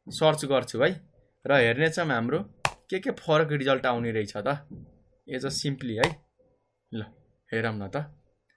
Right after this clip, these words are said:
सबैमा के के आउने रहेछ है। ल, मैले यहाँ डकडकगोमा चुज गरेँ। सुरुमा हाम्रो कोभिड नाइन्टिन भनेर आएको छ, लर्ड नेपाल आइरहेछ है, र योभन्दा तल हाम्रो नेपाल अनलाइन स्कुलका कुराहरू छन् होइन।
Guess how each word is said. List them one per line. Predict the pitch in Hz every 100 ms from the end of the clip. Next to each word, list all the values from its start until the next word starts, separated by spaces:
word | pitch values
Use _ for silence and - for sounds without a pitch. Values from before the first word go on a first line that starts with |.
| _
सबैमा | - 170 175 170
के | 165 180
के | 185
आउने | - 123 120
रहेछ | 113 107 -
है। | 151 - _ _ _ 110
ल, | 110 _ _ _ _ _
मैले | 143 170 175
यहाँ | 175
डकडकगोमा | 170 165 180 165 165 170 226 - _ _ _ _ -
चुज | 143 113
गरेँ। | 104 95 98 - _ _ _ -
सुरुमा | - 175 185 196
हाम्रो | 139 117 131
कोभिड | 143 160 151 139
नाइन्टिन | 139 139 143 127
भनेर | 110 117
आएको | 117 117 117
छ, | 110 113 110 113 - - _ -
लर्ड | 120 123 147 143
नेपाल | 135 127 127 123
आइरहेछ | 120 117 113 110 117
है, | 107 139 - - - - _ -
र |
योभन्दा | 147 131 120
तल | 127 147 147
हाम्रो | 113 117
नेपाल | 127 127 123 120
अनलाइन | 113 120 120
स्कुलका | 107 127 123
कुराहरू | 117 123 110 101
छन् | 104 110
होइन। | 107 160